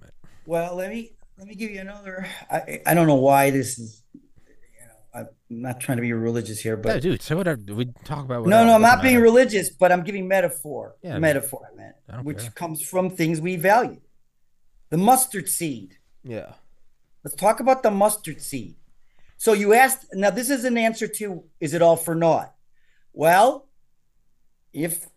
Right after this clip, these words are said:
Speaker 2: if what we're reading is right, and, and I caught on with it, and, and of course, McCullough always is sh-, giving key points for us,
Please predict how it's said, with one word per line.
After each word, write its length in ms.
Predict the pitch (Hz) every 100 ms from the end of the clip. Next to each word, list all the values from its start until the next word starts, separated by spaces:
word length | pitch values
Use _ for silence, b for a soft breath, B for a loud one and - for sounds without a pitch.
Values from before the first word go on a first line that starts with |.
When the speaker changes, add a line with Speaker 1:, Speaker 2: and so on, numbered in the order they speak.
| _
Speaker 2:
if 240 | - 147 160
what 120 | 175
we're 140 | 208
reading 300 | 220 202 214
is 100 | 285
right, 420 | 262 226 202 220 208
and, 240 | 185 180 - -
and 140 | 160
I 100 | 165
caught 260 | 170 190 170
on 220 | 165 175
with 160 | 180 175
it, 240 | 185 160
and, 180 | 143 135
and 200 | 135 135
of 140 | -
course, 260 | - 147 139 _ 131
McCullough 520 | 139 139 160 147 143
always 320 | 151 151 139
is 160 | 135 -
sh-, 120 | - _ _ _ _ _ _ _ _ -
giving 220 | 160 151
key 200 | - 170
points 380 | - 170 165 160
for 220 | 151 135
us, 200 | 127 -